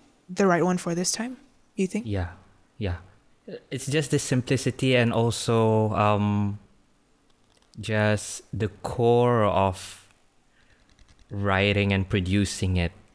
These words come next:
Speaker 2: Like, like you said, like, just writing, producing it without borders, basically. Just going back to the time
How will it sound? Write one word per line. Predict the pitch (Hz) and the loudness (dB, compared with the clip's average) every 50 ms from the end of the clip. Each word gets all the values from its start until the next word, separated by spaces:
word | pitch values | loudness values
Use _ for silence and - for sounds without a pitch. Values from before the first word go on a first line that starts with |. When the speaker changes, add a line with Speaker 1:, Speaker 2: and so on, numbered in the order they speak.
| - - | -8 -4
Speaker 2:
Like, | 98 98 95 95 - - - _ _ - - - _ _ _ _ _ _ _ _ - | -4 -4 -4 -6 -10 -20 -20 _ _ -20 -20 -20 _ _ _ _ _ _ _ _ -12
like | 101 98 - - | -12 -8 -6 -4
you | 107 | -4
said, | 95 - - 113 101 95 90 - 98 - | -4 -4 -2 0 2 2 0 -2 -2 -2
like, | 90 90 - - - - _ _ _ _ _ _ _ _ _ _ _ _ _ - | -2 -2 -2 -6 -10 -20 _ _ _ _ _ _ _ _ _ _ _ _ _ -10
just | 104 - 107 101 - - - | -6 -4 -4 -4 -6 -6 -4
writing, | 104 104 101 101 101 104 107 101 | -2 0 2 2 4 2 2 0
producing | - - 101 95 98 98 - - 98 98 | 0 -2 -2 0 -2 -2 -2 -2 -2 0
it | 95 90 | 0 0
without | 95 90 92 90 98 90 | 0 0 0 -2 -2 0
borders, | 90 98 101 107 101 95 92 85 82 - | 0 2 2 2 4 2 2 0 0 -2
basically. | - 92 87 85 - - - - - 90 87 87 - - _ _ _ _ _ _ _ _ _ | -4 -4 -4 -4 -6 -8 -8 -6 -4 -4 -4 -4 -6 -10 _ _ _ _ _ _ _ _ _
Just | 92 98 95 90 - - - - - - - 92 | -8 -6 -6 -6 -6 -8 -12 -16 -14 -12 -10 -6
going | - 104 101 101 101 101 92 | -2 0 2 2 2 2 2
back | 92 92 92 92 90 - - - - _ _ - | 2 2 2 2 0 -4 -10 -20 -20 _ _ -10
to | - 107 98 95 95 92 95 90 82 - - | -6 -4 -2 0 0 0 -2 -2 -4 -6 -6
the | 95 92 | -8 -8
time | - - - - 95 95 92 92 92 90 92 92 92 92 95 95 | -6 -8 -6 -4 -2 0 0 0 0 -2 -2 -2 -2 -4 -4 -6